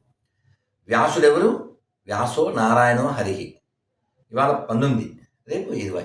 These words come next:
ఇరవై ఒకటి ఎవరి బర్త్‌డే? వ్యాసుడు వారి బర్త్‌డే. వ్యాసుడు అంటే ఎవరు? కృష్ణుడు, విష్ణువు. కాబట్టి మీరు ఇరవై ఒకటో తారీఖు ఎవరికి పూజ చేయాలి?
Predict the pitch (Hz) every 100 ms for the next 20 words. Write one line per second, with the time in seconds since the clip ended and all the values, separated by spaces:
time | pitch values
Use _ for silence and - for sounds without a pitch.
0 | - - 123 135 127 113 120 117 147 -
1 | 220 - - - _ _ _ _ - 113
2 | 113 - 98 113 98 - - - - 123
3 | 143 156 160 175 185 190 - - _ _
4 | _ _ _ _ _ 147 - 214 160 -
5 | - - 117 113 196 156 - - _ _
6 | _ _ _ _ _ 139 160 - 127 117
7 | 113 - - _ _ _ _ - 113 113
8 | 101 92 87 95 113 147 143 120 113 98
9 | 101 143 262 - - _ _ 120 143 123
10 | 139 127 147 165 226 -